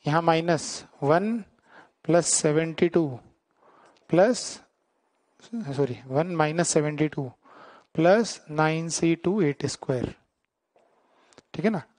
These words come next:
अभी देखो ये वन और ये वन हो गया cancel out, इनको ऐड करते तो ये बना वन ट्वेंटी एट प्लस सेवन सी टू एट स्क्वायर माइनस नाइन सी टू एट स्क्वायर, ऐसा type का कुछ बनेगा ना।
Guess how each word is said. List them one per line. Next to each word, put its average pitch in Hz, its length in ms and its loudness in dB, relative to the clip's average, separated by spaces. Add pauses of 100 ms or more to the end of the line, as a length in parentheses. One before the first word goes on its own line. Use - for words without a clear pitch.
अभी 151 120 0
देखो 131 180 -6 (520)
ये 151 80 -2
वन 170 200 0
और 170 120 2
ये 160 100 4
वन 160 160 -2
हो 156 100 -2
गया 160 180 2 (220)
cancel 147 360 -2
out, 123 220 -4 (480)
इनको 156 260 2
ऐड 175 140 6
करते 175 260 2
तो 170 80 2
ये 170 60 4
बना 170 220 2
वन 165 280 -2
ट्वेंटी 165 400 0 (420)
एट 151 300 -2 (760)
प्लस 190 220 4
सेवन 165 580 0
सी 180 460 0 (100)
टू 185 300 0
एट 156 340 0
स्क्वायर 180 540 2 (960)
माइनस 165 540 2
नाइन 151 360 0
सी 165 240 0
टू 196 400 0
एट 151 300 0
स्क्वायर, 131 420 -4 (1500)
ऐसा 160 160 -2
type 151 180 0
का - 80 -16
कुछ 151 120 0
बनेगा 180 220 2
ना। 247 120 2